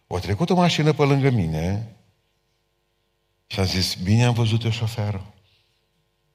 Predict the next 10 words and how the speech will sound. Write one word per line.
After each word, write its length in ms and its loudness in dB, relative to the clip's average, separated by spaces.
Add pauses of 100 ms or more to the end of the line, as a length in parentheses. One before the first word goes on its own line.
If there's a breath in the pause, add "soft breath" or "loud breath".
(1400)
L-am 180 0
sunat, 340 2
"Sper 300 2
că 100 -2
nu 100 2
ești 240 -2
o 40 -8
mașină." 480 -10 (920)
"Ba 140 -4
da." 480 -4